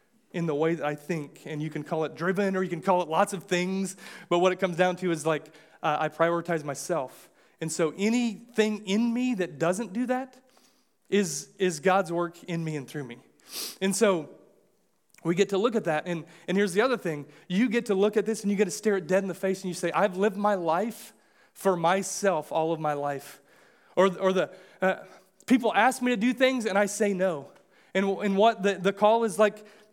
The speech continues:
stop living for yourself and live for the one who laid down his life that you might truly live. And then the other side of you are, "Man, I served from the time I was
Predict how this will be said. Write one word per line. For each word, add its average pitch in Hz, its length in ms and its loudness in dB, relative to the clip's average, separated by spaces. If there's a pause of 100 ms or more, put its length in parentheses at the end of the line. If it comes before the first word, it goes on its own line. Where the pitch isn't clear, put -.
(160)
stop 220 480 2
living 226 400 0
for 233 160 -2
yourself 202 760 -2 (600)
and 202 160 0
live 247 180 2
for 240 140 2
the 208 80 4
one 226 260 2
who 208 140 -2
laid 196 340 2
down 208 180 2
his 185 160 -4
life 185 380 0
that 180 160 -2
you 196 160 -2
might 180 240 -2
truly 185 320 -4
live. 185 340 -4 (1040)
And 170 140 0
then 165 300 -4 (300)
the 165 100 0
other 202 160 2
side 208 260 -2
of 175 80 -2
you 151 200 -4
are, 127 200 -4 (460)
"Man, 160 260 -4
I 170 120 -2
served 185 560 -4
from 170 120 -8
the 151 60 -4
time 175 280 -4
I 165 40 -2
was 143 220 -6